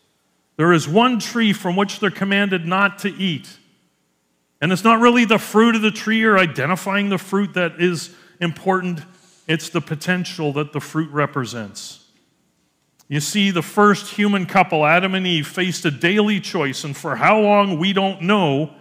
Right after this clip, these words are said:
Time is irrelevant in the narrative. What is relevant is whether this first human couple will live in obedience to God's will and word.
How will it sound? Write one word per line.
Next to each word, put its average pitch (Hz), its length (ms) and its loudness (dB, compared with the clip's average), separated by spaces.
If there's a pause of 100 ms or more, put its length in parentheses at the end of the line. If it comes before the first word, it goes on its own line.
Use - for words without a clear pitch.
(580)
Time 208 420 2
is 190 140 2
irrelevant 175 640 2
in 147 120 -6
the 139 80 -4
narrative. 135 640 0 (920)
What 180 280 0
is 233 240 6
relevant 170 560 2
is 143 120 -2
whether 202 300 0
this 175 220 -2
first 185 340 -2
human 190 300 -4
couple 165 340 -2
will 147 180 0
live 190 220 2
in 190 80 0
obedience 175 640 -4
to - 140 -10
God's 143 640 -2 (200)
will 147 320 2
and 143 160 -4
word. 117 360 -2